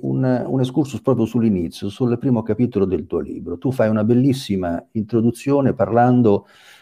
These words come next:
della differenza tra mistero ed enigma.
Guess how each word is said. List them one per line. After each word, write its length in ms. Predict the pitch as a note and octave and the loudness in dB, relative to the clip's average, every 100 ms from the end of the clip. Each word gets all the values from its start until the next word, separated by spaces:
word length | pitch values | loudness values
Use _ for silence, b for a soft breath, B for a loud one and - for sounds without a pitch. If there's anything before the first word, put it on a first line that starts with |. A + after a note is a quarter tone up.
| b | b
della 160 | - A2 | 2 4
differenza 600 | A2 - A#2 G2+ G2 F2+ | 4 4 4 4 0 0
tra 320 | A2 G#2+ - | 2 2 0
mistero 880 | A2 A#2 A#2 - - B2 A#2+ G#2+ G2+ | 0 2 2 0 2 4 4 2 0
ed 360 | A2 G2 G2 - | 0 0 -2 0
enigma. 880 | A#2 G#2 F#2+ E2+ E2 F#2 D#2+ E2+ - | 2 2 0 -2 -6 -6 -6 -8 -10